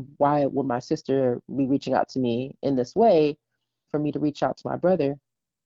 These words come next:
So, of course, I go and I call him, and he's really distraught because the news that he had found out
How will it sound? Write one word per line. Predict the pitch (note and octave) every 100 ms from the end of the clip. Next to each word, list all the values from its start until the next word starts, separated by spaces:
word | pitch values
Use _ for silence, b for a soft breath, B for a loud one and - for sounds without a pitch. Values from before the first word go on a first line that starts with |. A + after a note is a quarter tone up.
| _ -
So, | - E3
of | D#3
course, | E3+ D#3 -
I | C#3+ D3+
go | D#3 D#3
and | D3+
I | D3
call | - F3 E3+
him, | D#3+ D#3 D#3 - _ _ _ _ _
and | D#3 D3+
he's | F3 E3
really | D#3+ F3
distraught | D#3+ D3 - G3 F#3+ -
because | C#3 D#3 C#3+ C#3+ C#3 - _ _ _ _ _ _
the | D3
news | E3+ F#3+ G3
that | D3
he | - A3+
had | A#3+ E3+
found | - D3+ D3 D3
out | D3+ D3 -